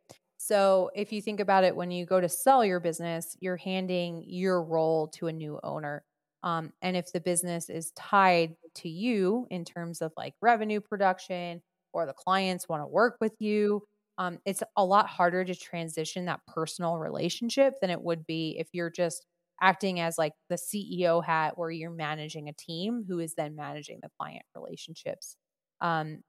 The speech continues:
so that's, that's one of the biggest mistakes. Um,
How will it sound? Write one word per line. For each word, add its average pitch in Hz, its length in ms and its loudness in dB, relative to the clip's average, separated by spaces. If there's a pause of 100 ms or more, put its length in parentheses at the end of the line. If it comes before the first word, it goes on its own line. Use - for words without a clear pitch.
(160)
so - 140 -6
that's, 185 400 4 (100)
that's 175 220 4
one 185 140 -2
of 180 60 0
the 170 80 0
biggest 165 440 -2
mistakes. 160 640 -6 (440)
Um, 160 380 -2